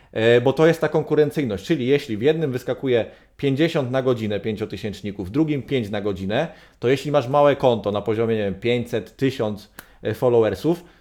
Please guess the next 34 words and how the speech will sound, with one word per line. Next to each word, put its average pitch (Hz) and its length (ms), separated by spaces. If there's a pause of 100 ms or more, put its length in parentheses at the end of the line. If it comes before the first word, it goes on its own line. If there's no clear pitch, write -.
(120)
to 135 140
wygodniej 139 560
dla 113 140
ciebie 117 300
będzie 123 280
użyć 139 340
tego, 139 240
gdzie 135 160
tych - 160
postów 151 320
pojawia, 143 340
pojawia 143 440
się 147 180
mniej, 151 520 (280)
z - 140
tego 180 220
względu, 127 580 (220)
że, 131 440 (300)
e, 123 60 (300)
masz 127 300
większe 175 320
prawdopodobieństwo, 156 680
że 147 100
twój 151 200
post 175 280
będzie, 147 240
że 143 100
tak 147 160
powiem, 147 260
dłużej 156 340
wisiał 131 340
na 101 120
tym 98 140
hashtagu. 92 460